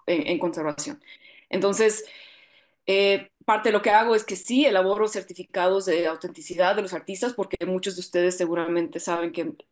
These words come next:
muchos artistas ya no firman sus obras. Entonces, esta es una forma de, pues,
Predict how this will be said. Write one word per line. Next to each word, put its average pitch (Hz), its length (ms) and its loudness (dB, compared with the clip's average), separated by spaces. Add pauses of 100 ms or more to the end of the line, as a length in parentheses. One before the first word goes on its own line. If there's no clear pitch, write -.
muchos 214 580 0
artistas 185 460 -2
ya 196 120 2
no 196 100 -2
firman 233 420 0
sus - 160 -14
obras. 147 220 -6
Entonces, 170 320 -6
esta 196 140 -8
es 190 100 -8
una 190 160 -2
forma 175 420 0
de, 156 360 -2
pues, 151 300 -6